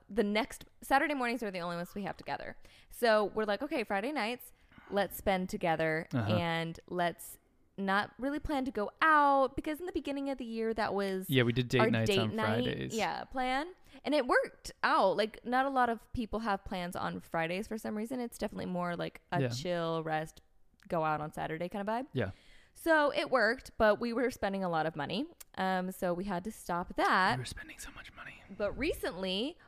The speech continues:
Speaker 1: we started Rager Nights, which all that means is that we stay up later than we normally
Speaker 2: <laughs>
Speaker 1: would most
Speaker 2: Why
Speaker 1: of
Speaker 2: don't,
Speaker 1: the
Speaker 2: why don't you tell 'em what our bedtime is?
Speaker 1: Most of the time. Our bedtime normally is,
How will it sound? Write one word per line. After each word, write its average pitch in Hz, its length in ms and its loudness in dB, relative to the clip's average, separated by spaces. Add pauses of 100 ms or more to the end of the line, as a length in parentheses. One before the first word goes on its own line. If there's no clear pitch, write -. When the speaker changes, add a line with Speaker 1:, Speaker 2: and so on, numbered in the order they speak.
(140)
Speaker 1:
we 247 260 0
started 202 420 -2
Rager 190 280 -4
Nights, 143 320 -8
which 208 320 -2 (340)
all 233 260 8
that 240 340 6
means 175 580 -4 (120)
is 196 200 -2
that 180 320 0
we 208 260 0
stay 208 320 0 (100)
up 247 380 6 (300)
later 202 680 4 (100)
than 185 240 -4 (320)
we 190 460 -4
normally 202 380 6
Speaker 2:
<laughs> 143 40 12
Speaker 1:
would 147 380 12
most 269 300 12 (240)
Speaker 2:
Why 139 180 12
Speaker 1:
of 143 80 12
Speaker 2:
don't, - 20 4
Speaker 1:
the 156 60 0
Speaker 2:
why 139 120 12
don't 147 120 8
you - 60 -4
tell 151 160 8
'em 135 60 6
what 131 100 10
our 127 40 10
bedtime 120 360 8
is? 110 200 4
Speaker 1:
Most 233 120 6
of 233 60 -6
the 240 40 -4
time. 196 220 2 (320)
Our 220 100 4
bedtime 302 560 2
normally 226 640 0
is, 185 760 -2